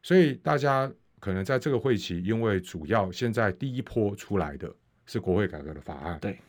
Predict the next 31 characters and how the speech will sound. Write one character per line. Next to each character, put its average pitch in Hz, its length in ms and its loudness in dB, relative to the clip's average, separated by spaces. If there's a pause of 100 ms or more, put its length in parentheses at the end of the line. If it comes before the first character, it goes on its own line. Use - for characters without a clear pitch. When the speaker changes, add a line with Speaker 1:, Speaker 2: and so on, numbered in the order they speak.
(300)
Speaker 1:
所 - 120 -2
以 107 40 -2
大 113 120 2
家 107 160 0
会 104 100 0
看 98 260 0
到 90 260 0
司 104 140 -4
法 90 120 0
法 82 160 -10
制 90 120 -4
委 80 160 -2
员 78 100 -12
会 92 200 -2
里 80 220 -8
面 90 200 0 (440)
相 131 260 0
对 135 140 4
而 95 180 2
言 85 200 -4
就 95 140 -2
比 87 120 -8
较 87 120 -4
热 92 220 0
闹， 85 220 -4
也 80 100 -8
比 - 80 -14
较 82 120 -6
精 76 220 -8
彩。 - 200 -14
Speaker 2:
嗯， 120 720 -6